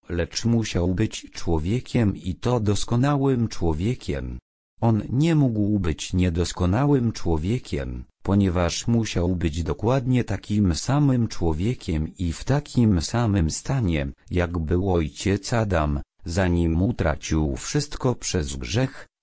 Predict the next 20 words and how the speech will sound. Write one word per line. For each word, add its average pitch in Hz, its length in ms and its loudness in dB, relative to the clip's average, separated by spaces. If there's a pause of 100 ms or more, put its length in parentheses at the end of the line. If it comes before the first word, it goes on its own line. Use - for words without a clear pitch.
i 95 200 0
dlatego 113 560 0
tylko 110 400 -2
taki 76 400 -4
odkupiciel 90 1000 0
mógł 87 440 2
stać - 440 -4
się 147 320 0
antilytron. 110 1080 0 (420)
Doskonała 73 760 0
istota 92 640 -2
Jezusa 85 680 0
jako 95 440 0
człowieka 107 720 0
jest 98 340 0
zastępcą 87 1000 -2
za 107 300 0
doskonałą 117 840 2
istotę 98 640 -2
Adama. 78 560 0